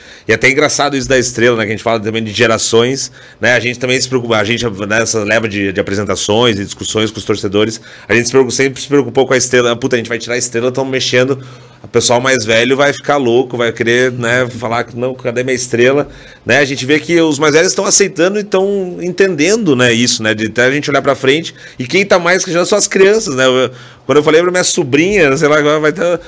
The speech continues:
"Ah, mas não vai ter mais a Estrela, né?" "Não", daí, mas ela, <laughs> mas ela entende. Eu falei, Não, mas a Estrela vai tá de algum jeito sempre representado nas cores do clube, né? O amarelo agora vai fazer parte dessa paleta e a paleta de cores é importante pra dar,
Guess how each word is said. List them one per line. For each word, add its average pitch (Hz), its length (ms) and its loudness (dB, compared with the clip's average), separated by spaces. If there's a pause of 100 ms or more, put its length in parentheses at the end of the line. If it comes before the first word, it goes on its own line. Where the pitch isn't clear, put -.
(120)
"Ah, 214 220 -2
mas 196 140 -2
não 190 60 -4
vai 202 100 0
ter 202 100 -2
mais 185 160 0
a 170 60 2
Estrela, 175 500 4
né?" 185 200 -4
"Não", 202 420 0
daí, 147 160 2
mas 139 280 0
ela, 170 200 2 (100)
<laughs> 160 100 0
mas 160 160 4
ela 190 120 2
entende. 202 400 0
Eu 156 60 0
falei, 151 140 -8
Não, 208 100 -2
mas 143 180 -2
a 143 40 0
Estrela 202 320 0
vai 196 200 0
tá 208 200 -2
de 196 120 -2
algum 180 180 0
jeito 180 300 0 (320)
sempre 214 260 2
representado 170 520 0
nas 139 200 -6
cores 139 300 2
do 120 100 -2
clube, 123 360 0
né? 107 80 0
O 110 60 2
amarelo 117 380 2
agora 175 400 2 (260)
vai 123 120 0
fazer 127 200 -2
parte 131 200 -2
dessa 127 200 -2
paleta 127 600 0 (240)
e 120 60 2
a 135 60 2
paleta 160 240 -2
de 165 80 -10
cores 165 240 0
é 160 60 4
importante 170 540 0
pra 143 100 2
dar, 131 160 2